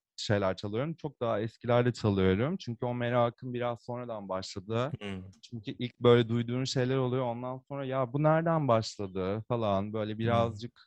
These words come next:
Speaker 1: e, tanıştığın insanlar falan da etkiliyor. Ama bazı şeyleri de diyorum ki, "Ben bunları nasıl çalmışım?"
Speaker 2: <laughs>
Speaker 1: Korkunç şeyler çalmışım. <laughs> Yani hani çaldıklarım var ve bir daha böyle hani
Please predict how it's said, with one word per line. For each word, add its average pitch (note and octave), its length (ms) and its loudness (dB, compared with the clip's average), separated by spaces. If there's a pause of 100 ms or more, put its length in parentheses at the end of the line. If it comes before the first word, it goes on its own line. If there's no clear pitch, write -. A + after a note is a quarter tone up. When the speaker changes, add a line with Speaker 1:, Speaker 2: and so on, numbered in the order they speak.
Speaker 1:
e, A2 180 4
tanıştığın A2+ 480 6
insanlar A#2+ 500 4
falan B2 320 6
da B2 40 2
etkiliyor. G2+ 680 2 (580)
Ama B2+ 340 6
bazı A2 460 6
şeyleri A#2+ 540 2
de C#3 160 6
diyorum B2 300 4
ki, - 160 -10
"Ben A#2+ 240 6
bunları C#3 300 4
nasıl B2 320 4
çalmışım?" C3 360 4
Speaker 2:
<laughs> E3+ 640 12
Speaker 1:
Korkunç C#3+ 540 10
şeyler D3 460 2
çalmışım. D3 1000 8
<laughs> - 60 -6 (240)
Yani C#3 460 6 (400)
hani B2+ 240 6
çaldıklarım C#3 840 8
var D#3 240 10
ve C3 160 8
bir A2+ 100 6
daha B2+ 260 10
böyle B2 280 12
hani B2 360 6